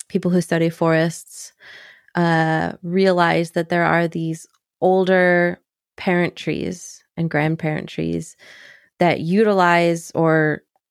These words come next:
um, ca-, uh, or, um, take to their advantage the mycelium network underneath their roots that connect them to the soil,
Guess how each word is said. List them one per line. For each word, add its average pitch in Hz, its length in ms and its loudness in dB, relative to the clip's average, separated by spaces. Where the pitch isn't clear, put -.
um, 160 240 2
ca-, - 340 -4
uh, 156 120 2
or, 151 500 0
um, 151 460 -2
take 190 220 0
to - 100 -8
their 165 180 2
advantage 160 880 -2
the - 120 -2
mycelium 160 560 2
network 156 380 -2
underneath 160 440 -2
their 156 160 0
roots 180 520 -2
that - 180 -6
connect 165 480 -2
them 156 260 0
to 156 140 -4
the 151 120 -4
soil, 156 640 2